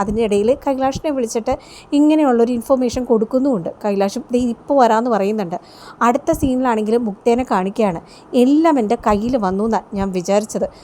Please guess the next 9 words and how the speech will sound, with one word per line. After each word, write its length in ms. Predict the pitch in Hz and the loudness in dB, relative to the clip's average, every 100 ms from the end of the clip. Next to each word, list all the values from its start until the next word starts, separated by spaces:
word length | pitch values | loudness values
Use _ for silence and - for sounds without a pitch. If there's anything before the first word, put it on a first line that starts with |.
| - | -6
പക്ഷേ 260 | - 202 220 - | -4 -2 -4 0
എല്ലാം 320 | 240 240 277 254 | 0 2 0 0
നഷ്ടപ്പെട്ടു. 540 | 185 - 247 220 - - - - - | -2 -2 -4 -4 -4 -4 -8 -16 0
ആ 100 | 208 208 214 - - | 2 2 0 -10 -16
സീതാൻറ്റി 680 | - 220 208 226 226 214 208 - - - - 196 | -6 -2 -2 2 2 4 0 -4 -8 -20 -8 -2
ആ 80 | 247 | 0
ഇടക്ക് 380 | 269 190 208 247 | 2 0 -2 -2
തന്നെ 220 | 240 208 | 0 0
ഫോൺ 280 | - 190 | 0 0